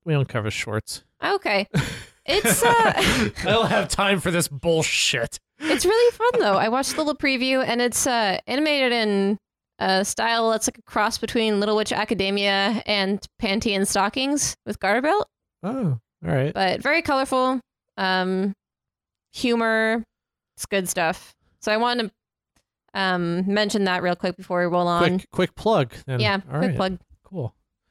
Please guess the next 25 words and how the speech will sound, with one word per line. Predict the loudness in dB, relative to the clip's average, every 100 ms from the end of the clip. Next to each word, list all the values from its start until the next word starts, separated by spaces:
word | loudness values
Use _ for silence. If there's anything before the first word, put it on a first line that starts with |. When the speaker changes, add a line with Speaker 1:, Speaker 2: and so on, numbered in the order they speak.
| _ _ _
Speaker 1:
Very | -2 -2
cool. | 0 0 0 -2 -4
Thanks, | -2 0
Alex. | 2 2 0 -4 -8 -2
Speaker 2:
You're | 0 2
welcome. | 2 0 -2 -2 -4 -8 _ _ _ _
Speaker 1:
All | -10
right, | -8 -6
let's, | -6 -2
uh, | 2 4
let's | 2
go | 2
into | 2 4
our | 4 2
winter | 0 -2 0 -4
postmortem | -2 -2 0 0 2 2
then. | 0 2
Speaker 2:
Man, | 2 2 0
now | 0
I | 0
really | 0 0
have | 0 -2 -4
to | -4 -4 -6 _ _ _ _ _ _ _ _ _ _ -8
give | -8 -4
Kiz, | -4 -4